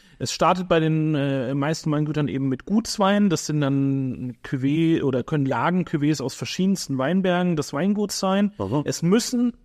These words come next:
Speaker 1: alle, also alle Trauben von dem Weingut sein. Das dürfen keine
Speaker 2: Keine zugekauften sein, ja.
Speaker 1: Ja. Ähm, und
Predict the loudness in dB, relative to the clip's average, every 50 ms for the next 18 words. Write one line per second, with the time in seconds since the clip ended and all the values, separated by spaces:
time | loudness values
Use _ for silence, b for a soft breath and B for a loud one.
0 | _ _ _ _ 0 2 4 4 4 4 2 0 -2 -2 -2 0 -2 -2 -2 -4
1 | -4 -4 -2 0 0 0 0 -2 -4 -2 -2 0 0 0 -2 -4 -4 -2 0 0
2 | 2 2 2 2 2 2 2 2 0 0 0 0 -2 -2 -2 0 0 0 0 -2
3 | -4 -4 -4 -4 -4 -2 -2 0 0 0 0 2 2 2 2 0 0 0 0 2
4 | 2 2 0 0 0 0 0 0 2 2 2 2 0 0 b b b b b b
5 | b b b b b _ _ -2 0 2 2 2 0 0 0 0 0 0 -2 -4
6 | _ _ -2 0 0 0 -2 -4 -8